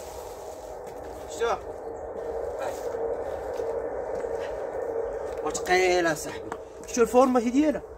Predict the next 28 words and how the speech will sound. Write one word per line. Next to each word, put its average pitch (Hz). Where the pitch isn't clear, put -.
هذيك 208
الشجرة. 208
دابا 156
ملي 165
كنجيبو 170
حنا 175
الشجر، 175
كنجيبو 139
مصوب، 135
مقطع -
بحال 147
ما 151
هكا. -
بحال 143
الروتين 143
اليوم، 131
اخبار، 120
اخبار. -
هادي-، 165
هاديك، 156
هاديك، 135
والله 131
هاديك. 107
<laughs> 147
هاديك 208
اللي 190
قلتي، 120
هادي. 104